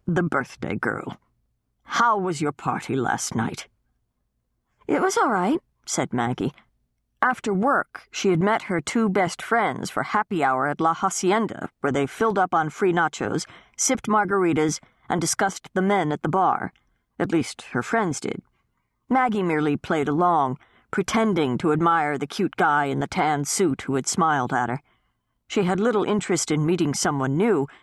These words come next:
a mere four hours after breaking Brian's heart. "Well?" inquired Missus Blum, trying to get a good look at Maggie's left hand, which she quickly concealed in her pocket. "Did he pop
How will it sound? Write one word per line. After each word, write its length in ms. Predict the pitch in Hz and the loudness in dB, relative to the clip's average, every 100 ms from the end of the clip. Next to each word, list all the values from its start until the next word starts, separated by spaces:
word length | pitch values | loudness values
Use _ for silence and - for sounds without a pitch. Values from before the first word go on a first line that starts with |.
| _ - | _ -4
a 80 | 147 | 0
mere 320 | 160 156 147 | 2 2 0
four 340 | - - 175 143 | -2 0 2 2
hours 640 | 175 185 107 107 - - - | 2 0 -4 -8 -10 -16 -6
after 320 | 131 135 131 | -4 -2 -4
breaking 460 | 123 160 151 135 120 | -2 -2 -2 -2 -2
Brian's 520 | 139 156 147 117 - | 0 0 0 -4 -4
heart. 440 | - 190 - - _ _ _ _ _ _ _ _ _ _ _ _ _ - | -2 -4 -4 -14 _ _ _ _ _ _ _ _ _ _ _ _ _ -2
"Well?" 720 | 175 190 151 123 135 190 262 _ - | 2 2 2 2 0 0 -2 _ -4
inquired 600 | 190 170 202 160 151 147 | -2 0 2 2 0 -2
Missus 300 | 170 170 156 | -2 0 0
Blum, 360 | 180 180 165 160 - - | 2 2 2 -4 -12 -2
trying 240 | 240 254 | 0 0
to 60 | 233 | 0
get 120 | 185 | -2
a 60 | 170 | 0
good 200 | 196 180 | 2 2
look 240 | 202 196 | 2 0
at 80 | 147 | 0
Maggie's 380 | 170 165 165 151 | 0 0 -2 0
left 320 | 170 151 - | 0 -2 -6
hand, 540 | - 226 156 - - _ | -2 0 0 -2 -8 _
which 180 | - 139 | -4 -4
she 200 | - 139 | -2 -4
quickly 360 | - 196 - - | -2 -4 -2 -4
concealed 600 | 143 123 - 151 127 120 | -2 -2 2 2 0 -2
in 80 | |
her 80 | 113 | -4
pocket. 480 | - 180 180 - - _ _ _ _ _ _ _ _ - | -4 -4 -4 -8 -12 _ _ _ _ _ _ _ _ -2
"Did 180 | 185 160 | 0 2
he 120 | 175 | 0
pop 260 | - 180 | 0 0